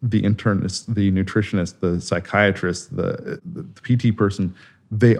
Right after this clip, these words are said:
all listen to what the patient needs. And because they don't actually have a dog in the fight,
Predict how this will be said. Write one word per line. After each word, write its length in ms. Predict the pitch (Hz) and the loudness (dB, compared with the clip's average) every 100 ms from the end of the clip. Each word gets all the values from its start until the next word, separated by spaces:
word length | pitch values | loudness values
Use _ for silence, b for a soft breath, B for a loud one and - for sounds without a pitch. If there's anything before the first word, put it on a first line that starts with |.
| - | 2
all 340 | 123 151 135 | 4 6 6
listen 360 | 120 123 123 123 | 4 0 0 0
to 140 | - | 0
what 100 | 104 | -2
the 80 | 101 | 0
patient 300 | 95 95 98 | -4 -2 0
needs. 340 | 110 151 147 b b b - | 2 2 -2 b b b 0
And 160 | 110 | 2
because 280 | 113 175 139 | 4 2 2
they 140 | 127 | 2
don't 240 | 147 147 135 | 4 2 2
actually 280 | 113 123 117 | 0 0 2
have 160 | 113 | 2
a 40 | 104 | 2
dog 260 | 101 101 | 2 2
in 60 | 101 | 2
the 60 | 95 | 0
fight, 300 | - 101 | 4 4